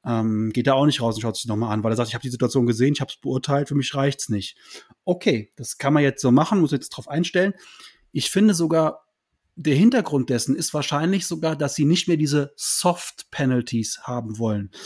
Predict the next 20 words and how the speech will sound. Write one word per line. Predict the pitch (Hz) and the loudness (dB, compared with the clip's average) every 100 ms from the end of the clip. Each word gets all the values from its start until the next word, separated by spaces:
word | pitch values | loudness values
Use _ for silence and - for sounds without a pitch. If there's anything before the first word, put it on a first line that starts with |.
| - | -8
Dass | 127 | -4
es | 123 | -2
für | - | 2
jeden | 135 139 208 208 196 | 2 4 0 0 0
Kontakt | 175 156 165 - _ | -2 0 -2 -4 _
im | 151 | -8
Strafraum | - 135 139 - 135 120 | -6 -4 -6 -4 -6 -4
einen | 135 | -4
Elfmeter | 120 131 127 120 | -4 -4 -6 -6
gibt. | 110 - - - _ | -8 -10 -20 -20 _
Dass | - | -8
man | 120 | -4
sagt, | 110 123 123 - _ _ | 0 0 -2 -16 _ _
wir, | - 127 120 117 _ - | 0 2 2 -2 _ -10
ähm, | 147 123 117 117 - _ _ _ | 0 2 4 2 -2 _ _ _
wenn | 135 127 131 | -2 2 4
die | 135 | 2
das | 123 | -2
drauf | - 127 - | 0 0 2
anlegen, | 170 202 190 202 208 247 247 | 4 4 4 2 4 2 0